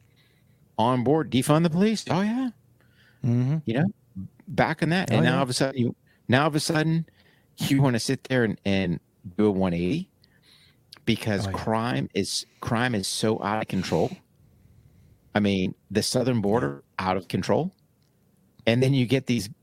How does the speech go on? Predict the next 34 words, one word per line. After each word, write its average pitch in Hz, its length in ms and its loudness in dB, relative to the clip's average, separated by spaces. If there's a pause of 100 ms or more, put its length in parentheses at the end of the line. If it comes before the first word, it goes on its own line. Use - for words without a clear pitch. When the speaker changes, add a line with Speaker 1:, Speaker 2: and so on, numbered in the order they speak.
(100)
Speaker 1:
these, 113 300 2
uh, 92 320 -2 (400)
mayors 120 540 2
complaining, 117 560 0 (260)
"Oh, 240 400 2 (800)
we've 220 180 2
got 285 140 0
all 180 140 4
these 175 180 2
illegals 180 420 0
here 160 240 2
in, 156 380 0 (420)
in 160 120 6
my 175 140 2
city." 196 400 -2 (140)
Well, - 160 -8 (420)
and, 90 380 -4 (1300)
you 113 80 -2
know, 127 280 0 (120)
Speaker 2:
Yeah. 117 200 0
Speaker 1:
hats 147 220 -2
off 190 220 -4
to - 80 -20
Texas 156 380 -2
for - 140 -4
shipping 151 340 2
'em 135 100 2
out. 143 240 -2 (840)
You 101 80 0
know, 139 160 0
it's 151 120 -6
like, 92 140 2
"Hey, 135 140 0
man, 101 240 -2